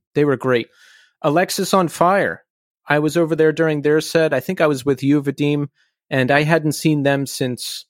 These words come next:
I don't know, the last This Day Forward show. Really liked what I heard. I, I've never heard the records in full,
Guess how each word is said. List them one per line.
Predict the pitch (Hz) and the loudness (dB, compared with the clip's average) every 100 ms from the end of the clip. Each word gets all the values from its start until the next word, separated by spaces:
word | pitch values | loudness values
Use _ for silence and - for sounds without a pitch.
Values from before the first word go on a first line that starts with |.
| _ _ - | _ _ -4
I | 143 | 0
don't | 147 | 2
know, | 120 | 0
the | 117 | 2
last | 117 127 131 | 2 0 0
This | 147 - | -4 0
Day | 143 | 0
Forward | 135 135 139 143 | 0 0 0 0
show. | - 160 160 _ _ - | 0 0 -2 _ _ -6
Really | 143 202 208 | 0 2 4
liked | 165 165 165 | 2 2 2
what | 160 | 2
I | 135 | 2
heard. | 127 156 165 | 2 2 2
I, | - 143 143 | 2 0 0
I've | 160 147 | 0 0
never | 160 175 180 | 0 0 0
heard | 160 170 160 151 _ _ _ - | 2 2 2 -2 _ _ _ -4
the | 143 | 0
records | 147 151 156 151 | 2 2 0 0
in | 147 | -4
full, | 135 - 156 151 151 | -4 2 4 4 0